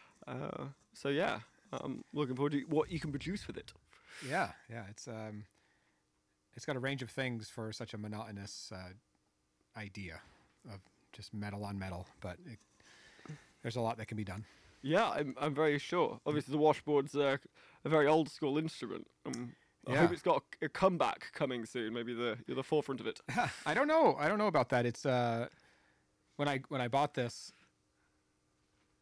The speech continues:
Speaker 2: I mean, I intended to make experimental music with it when I bought it,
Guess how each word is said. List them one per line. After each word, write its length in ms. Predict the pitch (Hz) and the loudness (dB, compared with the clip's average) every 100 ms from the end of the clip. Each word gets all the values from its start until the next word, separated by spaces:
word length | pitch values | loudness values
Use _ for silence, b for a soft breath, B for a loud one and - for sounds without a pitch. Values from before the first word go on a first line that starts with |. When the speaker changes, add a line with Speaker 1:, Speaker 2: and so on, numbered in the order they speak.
| _ - | _ -2
Speaker 2:
I 60 | |
mean, 100 | 143 | 0
I 80 | 147 | 0
intended 400 | 135 - 180 151 | 0 0 0 0
to 120 | 131 | 0
make 420 | 120 120 - - - _ _ _ _ _ 123 | 2 0 -2 -12 -16 _ _ _ _ _ -12
experimental 520 | - 131 120 113 107 | -2 2 2 0 -2
music 280 | 110 104 117 | -4 -4 -4
with 160 | 101 | -4
it 100 | 104 - | -6 -8
when 120 | 110 | -10
I 60 | 95 | -6
bought 240 | 95 92 | -6 -6
it, 160 | 87 | -10